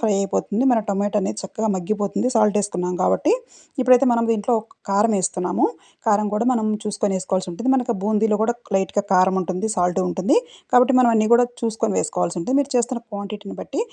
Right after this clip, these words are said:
మీరు చూసుకొని వేసుకోవాల్సి ఉంటుంది. ఒక స్పూన్ కారం అయితే వేసేస్తాను, చక్కగా ఫ్రై చేసేసుకున్నాము. ఇప్పుడు ఇందులో మనం వాటర్ వేయాలన్నమాట. వాటర్ వేసి ఉడికించాలి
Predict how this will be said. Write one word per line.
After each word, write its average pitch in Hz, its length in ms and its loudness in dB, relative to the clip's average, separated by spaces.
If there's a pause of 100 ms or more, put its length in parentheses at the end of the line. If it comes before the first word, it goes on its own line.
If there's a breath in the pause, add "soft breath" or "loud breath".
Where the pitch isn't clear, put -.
(280 loud breath)
మీరు 240 240 -4
చూసుకొని 220 380 -4
వేసుకోవాల్సి 180 460 -4
ఉంటుంది. 180 300 -2 (340 loud breath)
ఒక 226 160 -2
స్పూన్ 233 240 -2
కారం 190 220 4
అయితే 175 120 -4
వేసేస్తాను, 180 400 0 (100)
చక్కగా 226 280 0
ఫ్రై 190 200 -4
చేసేసుకున్నాము. 180 580 -2 (400 loud breath)
ఇప్పుడు 247 180 -2
ఇందులో 240 240 2
మనం 214 200 0
వాటర్ 196 280 2
వేయాలన్నమాట. 180 520 0 (120)
వాటర్ 196 220 -2
వేసి 196 180 -2
ఉడికించాలి 180 480 -4